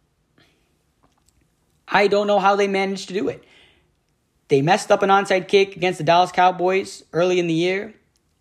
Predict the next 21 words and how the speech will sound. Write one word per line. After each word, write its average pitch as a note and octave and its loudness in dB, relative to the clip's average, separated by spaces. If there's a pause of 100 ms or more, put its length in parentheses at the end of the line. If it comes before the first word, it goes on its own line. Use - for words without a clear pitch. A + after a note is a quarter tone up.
(220)
and F3+ 2
now F3+ 4
Todd F3+ 2
Gurley E3 -2 (260)
scores G3 2
a F#3 0
touchdown C#3 -4 (760)
when F3+ 0
really F3+ 0 (300)
he G3+ -4
meant G3 -2
to F#3+ -6
go G3 6
down F#3+ 2
at G3+ -6
the - -12
two-yard A#3 2
line. F#2+ -10 (1500)
I A3 2
have G#3 -4
never B3 0